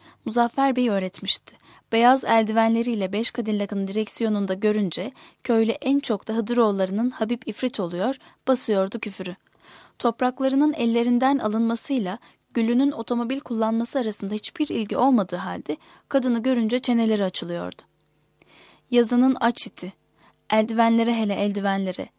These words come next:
Kıyamet dediğim bundan kopacak işte. Avrat da otomobil mi sürermiş? Avrat dediğin avratlığını bilmeli.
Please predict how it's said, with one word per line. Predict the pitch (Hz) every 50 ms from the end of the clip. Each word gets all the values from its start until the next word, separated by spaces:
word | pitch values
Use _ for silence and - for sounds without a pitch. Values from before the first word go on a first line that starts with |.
| _ _ - - - -
Kıyamet | - - 247 240 233 240 254 285 277 -
dediğim | 302 262 294 302 302 277
bundan | 262 254 240 269 269 269
kopacak | 254 220 202 - - 185 180 -
işte. | - - - - - 190 - _ _ _ _ _ _ -
Avrat | - 214 226 226 247 262 262 -
da | 220
otomobil | 196 208 - 226 226 247 233 294
mi | 339 339 294
sürermiş? | - - 247 233 226 208 202 190 190 196 - - _ _ _ _ _ _ _ -
Avrat | - 214 220 220 254 285 294 - -
dediğin | 240 202 208 214 220
avratlığını | 220 220 233 233 247 240 240 - - 202 208 233 254
bilmeli. | 233 220 196 190 185 175 170 -